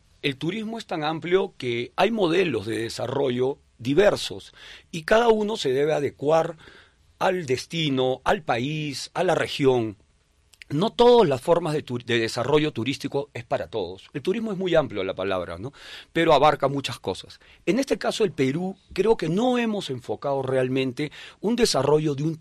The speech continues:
turismo social. Y entonces, al no desarrollar un programa nacional de turismo social, hemos des-, desenfocado realmente la,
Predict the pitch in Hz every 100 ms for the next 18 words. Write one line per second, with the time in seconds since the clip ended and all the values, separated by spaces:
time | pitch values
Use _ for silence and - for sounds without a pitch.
0 | - 123 120 147 139 139 139 - - -
1 | 104 87 80 - - - - - - 135
2 | 190 220 175 180 269 269 180 135 123 147
3 | 165 175 160 131 117 143 143 131 - 120
4 | 101 - 117 110 143 139 131 107 127 120
5 | 139 - 95 - - 139 131 156 - -
6 | 190 240 233 180 127 - 131 123 123 113
7 | - 117 202 214 185 131 143 143 143 139
8 | 151 131 110